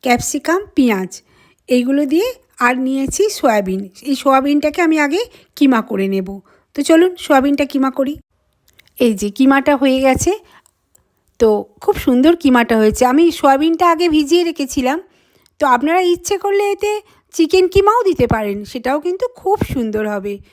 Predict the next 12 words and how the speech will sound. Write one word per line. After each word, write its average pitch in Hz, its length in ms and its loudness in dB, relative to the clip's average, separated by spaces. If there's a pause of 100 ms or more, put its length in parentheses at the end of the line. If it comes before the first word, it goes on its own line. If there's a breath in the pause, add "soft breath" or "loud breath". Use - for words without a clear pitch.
(200 soft breath)
চিকেন 269 340 -4
কিমা। 214 260 -6
তবে 262 220 -4
তার 269 200 0
আগে 285 160 -4
চিকেনটাকে 302 520 -4
একটু 415 180 -2
সিদ্ধ 240 320 -6
করে 220 240 -4
নেবেন, 202 260 -6
মানে 233 180 -8
কিমা। 254 260 -8